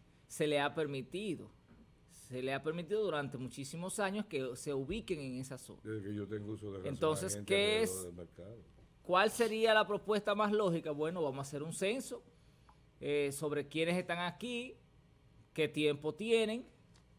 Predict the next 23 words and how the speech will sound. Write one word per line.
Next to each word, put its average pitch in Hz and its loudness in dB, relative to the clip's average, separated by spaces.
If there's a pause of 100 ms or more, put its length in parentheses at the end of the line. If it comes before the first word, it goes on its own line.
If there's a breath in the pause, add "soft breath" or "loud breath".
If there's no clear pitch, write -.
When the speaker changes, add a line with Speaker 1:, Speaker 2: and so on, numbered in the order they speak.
(200)
Speaker 1:
qué 156 2
es 143 0
lo 151 2
que 175 4
hacen, 226 2 (600)
qué 165 4
espacio 175 0
necesitan 175 -2
o 156 -2
necesitarían 156 -4
o 135 -6
qué 135 -8
espacio - -2
están 151 -6
ocupando, 220 0 (1080 loud breath)
y 226 6
entonces 226 4
buscarle, 185 0
plantear 175 2
soluciones. 117 -6 (1800)
Es 220 4
una 185 2
opción. 135 -2